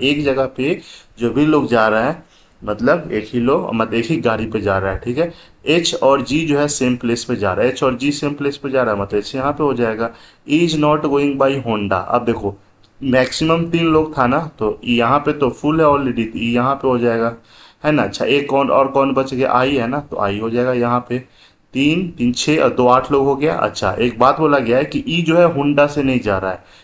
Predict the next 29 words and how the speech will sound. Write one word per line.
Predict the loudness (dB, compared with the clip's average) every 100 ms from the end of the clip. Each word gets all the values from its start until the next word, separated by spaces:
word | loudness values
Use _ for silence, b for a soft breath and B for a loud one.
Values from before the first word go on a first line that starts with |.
| b
ये | -2 2
पल्सर | 2 2 2 0
है, | -2
तो | -4
Honda | -6 -4 -2 -2
फिक्स | -2 -8 -6
है | -6
कि | -4 -4
भाई | -4 -4 -4
Honda | -6 -6 -2 -2
यहाँ | -2 -4 -6
पे | -6
चला | -4 -2 0
जाएगा, | 0 -2 -6 -10 b b b b
ठीक | -4 -2
है। |
और | -2 0
ये | 0 -2
इसके | -2 -2
लिए | -2 0
क्या | 0
बच | 2 0 -4
गया, | -4 -4
इसके | -4 -8 -4
लिए | -2 0
बच | 0 -2
गया | -2 -4
बुलेट | -4 -4 -2 -2 -4
राजा, | -8 -8 -10 -12